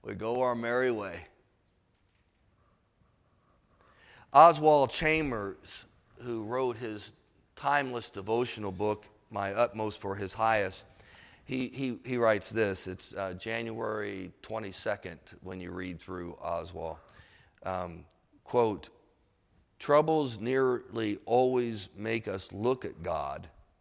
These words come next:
His blessings are apt to make us look elsewhere." And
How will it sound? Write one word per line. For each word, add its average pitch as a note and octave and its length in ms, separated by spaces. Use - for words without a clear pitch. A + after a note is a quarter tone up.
His A2+ 240
blessings F#2 1000
are G2+ 240
apt A#2+ 380
to G#2 60
make G#2 300
us F#2+ 240
look G2+ 340
elsewhere." G#2 640
And G2+ 280